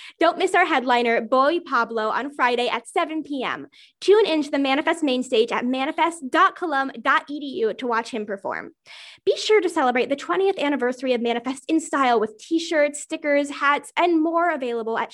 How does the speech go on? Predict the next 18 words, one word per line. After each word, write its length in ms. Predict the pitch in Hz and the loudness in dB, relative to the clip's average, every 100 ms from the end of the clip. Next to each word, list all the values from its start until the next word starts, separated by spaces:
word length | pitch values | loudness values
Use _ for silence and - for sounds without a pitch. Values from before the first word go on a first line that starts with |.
| - | 0
Shop 200 | 240 233 | 0 0
Columbia. 460 | - 202 185 - - - - - - - | -6 -6 -4 -6 -10 -14 -20 -20 -2 2
Fifty 260 | 403 427 | 6 6
percent 540 | 466 392 - 330 269 254 | 4 2 0 0 0 -2
of 100 | 247 | -6
the 80 | |
proceeds 560 | 269 269 262 269 254 226 233 | -2 0 0 -2 -6 -4 0
go 180 | 262 | 2
to 60 | 285 | 2
Columbia 420 | 285 269 262 269 | 0 -2 -2 -4
Cares, 420 | 277 277 214 220 | -6 -2 -2 -2
an 120 | - 302 | -4 -4
emergency 520 | 320 381 381 370 330 | -2 -2 -2 -2 -4
grant 440 | - 285 233 - | -2 -2 -2 -6
for 80 | 254 | -14
students 440 | - 277 277 269 | -12 -6 -4 -4
in 200 | 262 240 | -4 -4
need. 320 | 220 208 196 | -2 -2 -4